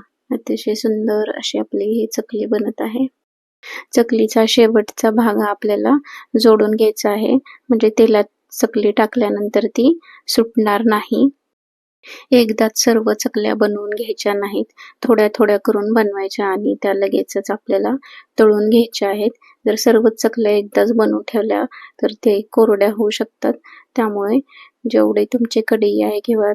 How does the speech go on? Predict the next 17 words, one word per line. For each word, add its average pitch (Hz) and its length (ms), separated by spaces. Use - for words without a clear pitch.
तुम्ही 208 280
एका 220 260
टायमिंगला 208 400
जेवढ्या 208 300
तळू 208 180
शकता - 400
तेवढ्याच 214 380
चकल्या 202 300
बनवायच्या 208 520
आणि 214 280
लगेच 220 460
तळून 214 300
घ्यायच्या. - 360
तर - 80
इथे 208 220
मी 214 180
चार 208 240